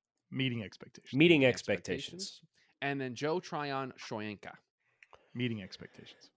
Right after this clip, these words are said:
Speaker 3: Meeting
Speaker 2: Meeting
Speaker 3: expectations.
Speaker 2: expectations, but on the lower end of that. He
Speaker 1: Yeah.
Speaker 2: splashed early,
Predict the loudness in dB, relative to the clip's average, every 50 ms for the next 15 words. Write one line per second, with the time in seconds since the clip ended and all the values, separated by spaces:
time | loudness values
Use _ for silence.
0 | _ _ -8 2 6 8 10 10 12 12 12 10 10 8 10 12 12 12 12 12
1 | 10 10 10 10 8 8 8 8 6 6 8 8 8 10 10 8 8 6 8 8
2 | 8 8 8 6 4 2 0 0 0 0 0 0 0 2 2 0 2 4 6 6
3 | 6 6 4 2 2 2 4 4 6 6 6 4 2